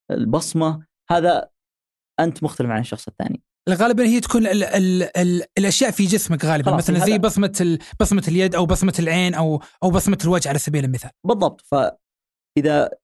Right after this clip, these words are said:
Speaker 1: قلنا والله نبي تحقق ثنائي، لازم واحد من اثنين، من الث-،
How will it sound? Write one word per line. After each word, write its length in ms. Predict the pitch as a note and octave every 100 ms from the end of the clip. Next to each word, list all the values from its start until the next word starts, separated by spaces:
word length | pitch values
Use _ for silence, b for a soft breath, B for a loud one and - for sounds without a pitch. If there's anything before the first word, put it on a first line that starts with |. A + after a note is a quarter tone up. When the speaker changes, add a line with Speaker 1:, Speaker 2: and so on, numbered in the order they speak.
| - C3+ D3
Speaker 1:
قلنا 280 | A3+ D#3
والله 240 | C3+ D#3 C#3
نبي 180 | D#3 D#3+
تحقق 320 | - D3+ _ -
ثنائي، 420 | D3+ D#3+ A#3 - C#3+
لازم 260 | D#3 C3+
واحد 220 | D3+ C#3
من 120 | C3 B2+
اثنين، 300 | - D3 C3+
من 140 | C3+
الث-، 120 | B2+